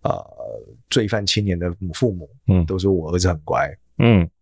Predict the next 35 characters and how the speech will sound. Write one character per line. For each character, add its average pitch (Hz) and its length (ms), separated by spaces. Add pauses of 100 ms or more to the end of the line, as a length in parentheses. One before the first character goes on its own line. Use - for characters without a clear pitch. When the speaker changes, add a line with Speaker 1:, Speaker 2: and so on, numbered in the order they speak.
Speaker 2:
嗯， 87 260
Speaker 1:
对 92 140
嘛？ 78 160
Speaker 2:
嗯。 92 40
Speaker 1:
就 101 60
讲 82 180
这 92 80
个 92 80
嘲 87 220
笑 92 160
说 90 220
“对， 90 240
有 90 120
你 87 120
儿 80 80
子 80 80
最 80 160
乖”。 - 200 (220)
Speaker 2:
嗯。 87 180 (640)
Speaker 1:
可 160 120
是 214 80
反 113 200
过 135 120
来 113 40
一 113 40
件 117 120
事， 113 140
我 104 100
一 104 40
直 101 60
在 104 120
反 - 180 (120)
思， - 280
就 87 140
是 107 260